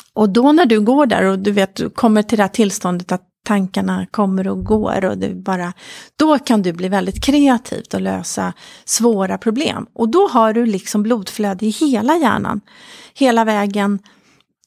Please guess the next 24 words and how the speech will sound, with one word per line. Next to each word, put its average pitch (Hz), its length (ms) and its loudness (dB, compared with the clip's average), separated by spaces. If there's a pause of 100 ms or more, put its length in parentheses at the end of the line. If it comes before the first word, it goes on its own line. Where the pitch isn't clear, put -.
(220)
upp - 280 0
i 202 100 0
det 190 300 -4 (100)
kognitiva, 208 840 2
där 196 160 0
du 202 80 0
också 202 240 -2
har 196 140 -4
din 190 260 -4
kreativitet. - 1120 -6 (580)
Så - 160 -2
att 220 80 -4 (320)
då 233 100 0
samarbetar 285 880 0
hjärnan 185 380 -2
jättebra, 226 720 -4 (360)
ehm, 185 540 -6 (200)
i 233 140 2
alla 208 280 0
dina 214 240 0
delar, 277 480 0
så - 120 -8
att 254 100 -6
säga. - 300 -6